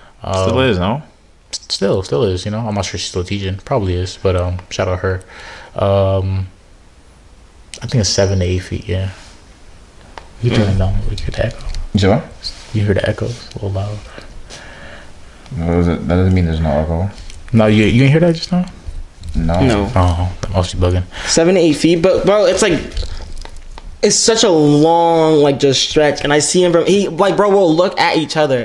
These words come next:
Speaker 3: and then when we get close, he'll just, like
Speaker 2: Yeah, so that's the thing, though, right? If you really want to, you could be that person that's like, "Yo," you know,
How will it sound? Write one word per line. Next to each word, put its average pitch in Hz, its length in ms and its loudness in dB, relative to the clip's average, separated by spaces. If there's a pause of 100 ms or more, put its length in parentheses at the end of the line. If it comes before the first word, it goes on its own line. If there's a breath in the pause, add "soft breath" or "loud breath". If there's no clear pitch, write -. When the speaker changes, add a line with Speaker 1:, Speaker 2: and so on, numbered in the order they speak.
(140)
Speaker 3:
and 160 100 -2
then 165 60 2
when 170 80 2
we 170 60 0
get 170 160 0
close, 180 260 0
he'll 180 100 0
just, 151 180 -4
like 135 160 -4 (200)
Speaker 2:
Yeah, 135 180 -2
so 110 140 -2
that's 143 140 -2
the - 60 -14
thing, 160 140 -2
though, 98 160 0
right? 110 280 -6 (120)
If 117 100 -4
you 151 140 -4
really 165 180 2
want 175 200 0
to, 110 160 -4
you 160 100 -6
could 175 100 -8
be 165 60 0
that 147 140 0
person 160 280 -4
that's 107 160 -6
like, 107 260 -2
"Yo," 240 500 2 (100)
you 156 100 -8
know, 180 240 -6